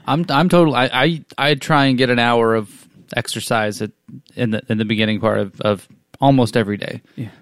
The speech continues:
Speaker 1: So to think about, you know, if, if I'm running a mile, I,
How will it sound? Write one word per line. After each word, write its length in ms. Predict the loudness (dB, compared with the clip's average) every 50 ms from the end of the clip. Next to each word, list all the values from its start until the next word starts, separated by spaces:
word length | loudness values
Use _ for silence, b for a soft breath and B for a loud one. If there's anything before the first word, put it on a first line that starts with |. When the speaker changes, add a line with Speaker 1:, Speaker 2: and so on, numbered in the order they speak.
| B
Speaker 1:
So 300 | -8 -2 0 2 2 0 -2 -6 -12 -10 -6
to 100 | -6 -2
think 220 | 0 0 0 0
about, 400 | 0 2 2 4 4 2 0 -2 _ _ _ _ _ _ _ _ _ _ _ _ _ _ _ _ _ _ -10
you 120 | -6 -4
know, 200 | -4 -4 -4 -6 -8 -12 _ _ _ _ -10 -6
if, 180 | -4 -4 -4 -2 -2
if 140 | -2 2 2
I'm 260 | 4 4 4 4 2
running 260 | 2 2 0 0 -2
a 60 | -2
mile, 280 | 0 0 -2 -2 -4 -8
I, 160 | -10 -10 -10